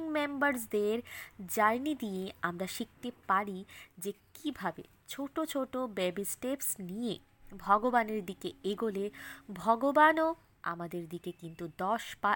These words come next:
এগিয়ে আসেন। আর ভগবানের কৃপার প্রভাবে কিভাবে একজন অর্ডিনারি পার্সন এক্সট্রাঅর্ডিনারি পার্সনে পরিবর্তিত হয়ে যায়,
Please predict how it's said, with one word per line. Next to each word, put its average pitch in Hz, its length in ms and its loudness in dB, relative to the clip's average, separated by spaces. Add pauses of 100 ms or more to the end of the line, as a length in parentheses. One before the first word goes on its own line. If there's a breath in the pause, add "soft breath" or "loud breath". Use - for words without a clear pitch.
(120)
এগিয়ে 165 340 -6
আসেন। 160 320 -10 (800)
আর 160 200 -6 (460 loud breath)
ভগবানের 220 640 2 (360 loud breath)
কৃপার 311 480 2
প্রভাবে 190 500 0 (240)
কিভাবে 196 460 -6 (180)
একজন 180 380 -6 (180)
অর্ডিনারি 277 500 0
পার্সন 269 460 2 (380 loud breath)
এক্সট্রাঅর্ডিনারি 269 1000 4 (280)
পার্সনে 190 420 -2 (140)
পরিবর্তিত 180 1000 -12 (280)
হয়ে 175 280 -2 (100)
যায়, 170 260 -2